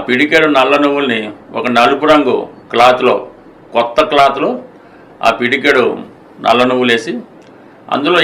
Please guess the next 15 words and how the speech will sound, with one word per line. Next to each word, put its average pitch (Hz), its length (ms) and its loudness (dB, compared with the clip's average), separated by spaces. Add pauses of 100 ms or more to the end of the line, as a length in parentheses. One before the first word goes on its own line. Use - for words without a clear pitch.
ఏదో 170 140 2 (100)
ఒక 175 160 0
కాయిన్, 147 280 2 (640)
ఐదు 127 160 0
రూపాయలు, 135 340 2 (100)
రెండు 123 200 0
రూపాయలు, 127 380 0
పది 123 180 2
రూపాయలు 127 340 2
కాయిన్ 120 240 2
వేసి, 120 180 -6 (640)
దాన్ని 131 300 4
ఒక 120 100 -2 (560)
ప్యాకెట్లా 131 460 2 (140)
తయారు 120 260 2